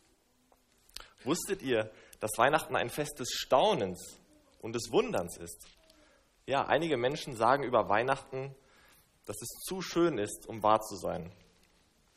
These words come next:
Woran liegt das? Weil wir einmal im Jahr ganz viele Geschenke bekommen? Oder gibt es an Weihnachten etwas noch Spannenderes, etwas noch Aufregenderes?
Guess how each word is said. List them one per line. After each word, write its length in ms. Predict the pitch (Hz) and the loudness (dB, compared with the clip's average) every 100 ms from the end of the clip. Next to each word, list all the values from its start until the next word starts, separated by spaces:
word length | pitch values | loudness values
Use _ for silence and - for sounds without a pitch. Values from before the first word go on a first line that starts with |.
| _ _ - | _ _ -18
Woran 340 | 113 139 185 170 | -4 0 0 0
liegt 220 | 196 - | -4 -4
das? 160 | 92 - - _ _ _ _ _ _ _ _ | -6 -6 -18 _ _ _ _ _ _ _ _
Weil 120 | 104 | 4
wir 140 | - | 6
einmal 240 | 117 147 143 | 6 6 4
im 140 | 120 | 4
Jahr 240 | 113 123 139 | 4 4 4
ganz 260 | 123 - | 2 0
viele 200 | - 127 | -4 -4
Geschenke 440 | 110 107 123 160 196 | -2 0 0 0 -2
bekommen? 640 | 196 202 220 247 233 _ _ _ - _ _ _ - | -4 -4 -6 -8 -20 _ _ _ -20 _ _ _ -6
Oder 260 | 151 185 | -2 0
gibt 240 | 160 170 - | 0 -6 -8
es 120 | - | -8
an 140 | 110 | 0
Weihnachten 440 | 104 131 131 - 120 | 2 2 -4 -6 -8
etwas 300 | - 113 - | -8 -10 -6
noch 220 | 151 - | -8 -8
Spannenderes, 840 | - - 139 135 90 - - - _ _ _ - | -12 -12 -10 -10 -12 -14 -20 -20 _ _ _ -14
etwas 260 | - 98 | -12 -4
noch 240 | 127 143 - | -2 -2 6
Aufregenderes? 920 | 143 165 107 92 87 82 - - | 6 6 -2 -4 -6 -10 -12 -18